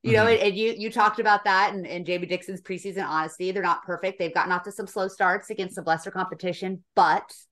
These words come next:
Speaker 1: uh, I, I think what you see is, is that second half, T C U basketball in the second half is an elite team. Um, <laughs> they, they have looked
Speaker 2: Yes.
Speaker 1: like an absolutely elite team in every game that they've played. Um,
Speaker 2: Mm-hmm.
Speaker 1: there, there are, you know, we still haven't really seen E-Man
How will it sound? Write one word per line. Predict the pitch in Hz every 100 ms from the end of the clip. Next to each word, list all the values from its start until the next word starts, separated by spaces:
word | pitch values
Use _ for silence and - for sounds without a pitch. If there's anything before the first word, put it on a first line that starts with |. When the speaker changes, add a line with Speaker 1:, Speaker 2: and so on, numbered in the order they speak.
| _ _ _ _ _ 180
Speaker 1:
uh, | 185 170 165 165
I, | 165 -
I | 190
think | 214 214
what | 196
you | 185
see | - 202 190 180
is, | 160 -
is | 151
that | 165 165 -
second | 190 190 190
half, | 170 170 190 -
T | - 202
C | 220
U |
basketball | 190 185 180
in | 160
the |
second | 175 170 160
half | 156 165
is | 175
an | 160 135
elite | 180 151 165 165
team. | - 170 151 165 156
Um, | 165 170
<laughs> |
they, | 190 196 190
they | 180
have | 180
looked | 147
Speaker 2:
Yes. | 180 185
Speaker 1:
like | 175
an | 170 151
absolutely | 170 175 - 180 170 180 - 185
elite | 170 170 -
team | 175 165
in |
every | 156 151
game | 170 156
that | -
they've | 156 -
played. | 156 147 156
Um, | 156 151 113
Speaker 2:
Mm-hmm. | 107 90 92 -
Speaker 1:
there, | 196 190 180
there | 196 196
are, | 202 196 190
you |
know, | 196
we | 190
still | 240
haven't | 247 247
really | 262
seen | - 240 208
E-Man | 196 202 208 214 208